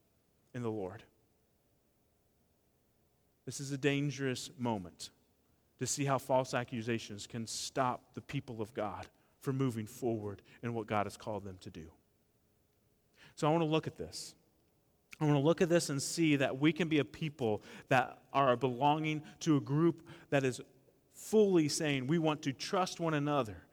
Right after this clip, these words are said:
and we want to trust God." Simon Sinek, the author, he says this, "A team is not a group of people that work together. A team is a group of people that trust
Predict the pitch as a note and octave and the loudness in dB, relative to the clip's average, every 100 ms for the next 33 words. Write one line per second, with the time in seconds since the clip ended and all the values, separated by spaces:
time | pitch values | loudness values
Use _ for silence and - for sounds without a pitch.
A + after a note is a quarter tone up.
0 | - C3 C3 C3+ C3 A#2+ A#2+ D3 A#2 - | -6 -2 0 2 0 -2 -6 -2 -2 -2
1 | A#2 G#2 - D#3+ D#3 C3 - D3 C3 A#2+ | 0 0 0 0 0 -2 -4 -4 0 4
2 | C3 C3+ C3 B2+ - A#2+ - B2+ G#2+ - | 6 4 0 -2 -2 -2 0 0 0 -8
3 | - _ _ _ _ _ _ - - F3+ | -16 _ _ _ _ _ _ -6 -2 2
4 | F#3+ E3+ C3+ C#3+ D#3 E3+ D3 C3 C#3 D3 | 2 2 2 4 4 4 0 0 0 0
5 | B2+ - _ - E3+ - A#2+ B2 A2 C3+ | -4 -8 _ -6 -4 0 2 2 2 0
6 | C#3 - C3 B2 A2+ G2+ G2 G2+ A2 - | 0 -4 -6 2 2 2 -2 -4 -4 -4
7 | E3 D#3+ D#3 B2+ B2+ - D3+ D3+ A#2+ - | -2 -2 -2 -4 -4 2 0 0 -8 -2
8 | D3 D3 C#3+ A#2+ A2 - - E3+ C#3 A#2 | 0 0 -2 -2 -2 -4 -6 2 2 2
9 | - - | -6 -12